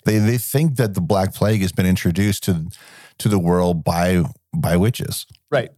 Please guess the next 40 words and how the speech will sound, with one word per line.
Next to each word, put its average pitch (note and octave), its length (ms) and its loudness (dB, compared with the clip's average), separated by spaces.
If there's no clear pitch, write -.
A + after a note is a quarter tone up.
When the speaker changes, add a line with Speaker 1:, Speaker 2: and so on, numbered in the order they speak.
Speaker 1:
So E2 320 2
that's E2+ 360 -2
why E2 520 0
they're D#2+ 320 0
sending F#2+ 420 0
them C#2 140 0
there. B1+ 300 -2
There's F3 160 0
some E3 240 0
really A2 340 2
cool F2 280 0
stuff. - 460 -2
And G#2+ 100 0
it's G2+ 180 -2
like G#2+ 180 -2
we A2+ 200 0
were A2+ 120 0
talking G2+ 440 0
before F#2+ 220 0
we F2+ 80 -2
got F#2 160 2
on F2+ 200 2
mic G2 320 0
about D#2+ 580 0
Bram F#2 200 2
Stoker's E2+ 360 -2
Dracula, E2+ 460 0
Coppola's E2+ 420 -2
Dracula. D#2+ 580 0
And D#3 200 0
this C3 260 0
movie D#3 360 0
has B2 480 2
those G#2 240 0
moments G#2 840 0
very A#2 300 0
similar A#2 460 0
to - 140 -2
that E2+ 320 0
where F2+ 520 2